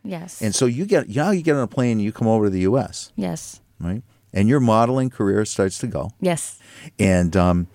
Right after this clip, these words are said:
Speaker 2: you start to, to realize, to find your voice.
Speaker 1: Exactly.
Speaker 2: Would that be a, a good description?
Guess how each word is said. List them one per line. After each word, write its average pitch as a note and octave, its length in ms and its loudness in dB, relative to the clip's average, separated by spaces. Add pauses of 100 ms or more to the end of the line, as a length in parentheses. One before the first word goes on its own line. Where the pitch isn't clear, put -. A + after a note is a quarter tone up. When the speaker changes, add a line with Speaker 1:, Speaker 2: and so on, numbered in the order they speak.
(120)
Speaker 2:
you G#2+ 160 -2
start A2 420 0
to, G#2+ 280 -6
to - 180 -4
realize, A#2 380 2
to G#2 80 -6
find D3+ 240 0
your G#2 80 0
voice. C3 520 -4 (380)
Speaker 1:
Exactly. F#3 520 -6
Speaker 2:
Would A#2 160 0
that C#3+ 160 -2
be E3+ 100 -2
a, D3+ 60 -2 (160)
a B2+ 80 -2
good C3+ 160 -6
description? C#3 460 -8